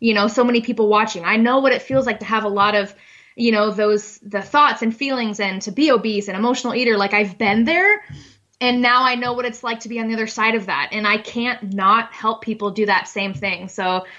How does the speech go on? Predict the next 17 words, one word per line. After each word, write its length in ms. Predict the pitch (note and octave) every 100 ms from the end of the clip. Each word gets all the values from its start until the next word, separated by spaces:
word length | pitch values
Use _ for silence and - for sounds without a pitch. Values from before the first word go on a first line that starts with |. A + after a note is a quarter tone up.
| - -
I 100 | -
think, 340 | E4 E4+ - _
you 100 | C4
know, 80 | B3+
at 80 | C4
the 60 |
beginning, 440 | B3+ G3+ C4 C4 A#3
deep 220 | A#3+ G#3
down, 240 | G#3+ A3
there 100 | G#3+
was 140 | G3+ G3+
something, 320 | A3 A3 G3+
like, 300 | F#3+ F#3 - _ _ _ _ _ _
something 460 | - D4+ C4+ C#4+ G#3+
bigger 300 | B3 A3+ B3
than 140 | A3+
myself 640 | G3+ G3 - F#3 B3 -